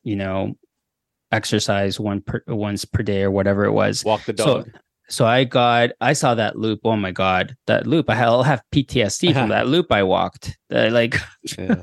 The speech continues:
Speaker 1: I don't know how many
Speaker 2: Oh,
Speaker 1: times I
Speaker 2: sure.
Speaker 1: walked it. There was, um, there was police on, on horseback, on bikes, on foot, uh, at intersections.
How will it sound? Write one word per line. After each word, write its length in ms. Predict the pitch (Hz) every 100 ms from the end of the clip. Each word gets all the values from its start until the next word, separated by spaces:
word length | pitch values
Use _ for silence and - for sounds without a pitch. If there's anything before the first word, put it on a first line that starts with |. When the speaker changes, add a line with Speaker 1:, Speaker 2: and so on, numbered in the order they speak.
| -
Speaker 1:
I 180 | 339 277
don't 140 | 165
know 100 | 165
how 60 | 165
many 180 | 156
Speaker 2:
Oh, 60 | -
Speaker 1:
times 220 | 151 143
I 40 | 131
Speaker 2:
sure. 100 | 123
Speaker 1:
walked 260 | 147 143
it. 160 | 107 - - _ -
There 180 | 135 127
was, 340 | 127 123 113
um, 400 | 123 120 120 135 - _ _
there 100 | 143
was 120 | 123
police 400 | - 151 151 143
on, 580 | 139 120 113 110 110 - -
on 140 | 110 110
horseback, 920 | - 131 - 131 113 113 113 117 - _
on 140 | - 98
bikes, 460 | 104 104 107 - -
on 140 | 98
foot, 420 | - 101 95 95 _ _ _ _ -
uh, 420 | 104 104 107 110
at 140 | - 107
intersections. 1200 | 104 - 104 107 - - 107 95 98 - -